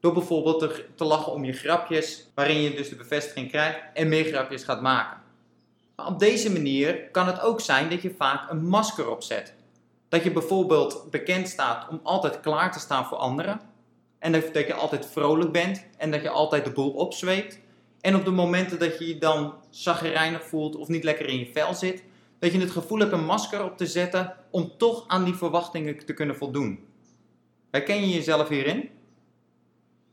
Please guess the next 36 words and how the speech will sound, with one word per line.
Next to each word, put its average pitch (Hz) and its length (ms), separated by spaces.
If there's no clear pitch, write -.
Nou, - 140
bij 131 220
kinderen 233 380
is 170 120
dit 165 160
niet 160 140
anders. 113 460
Kinderen 240 400
gedragen 190 640
zich 208 380
hoe 170 120
zij 170 240
denken 214 480
dat 165 160
de 170 100
omgeving 196 840
hun 151 180
ziet 196 500
en 160 200
van 147 160
hun 156 180
verwacht 151 460
hoe 165 140
zij 160 180
zich 151 180
moeten 135 220
gedragen. 127 540
En 160 140
hierin 196 460
heb 180 140
jij 170 120
als - 200
ouder 196 360
een 135 100
grote 190 420
rol, 147 460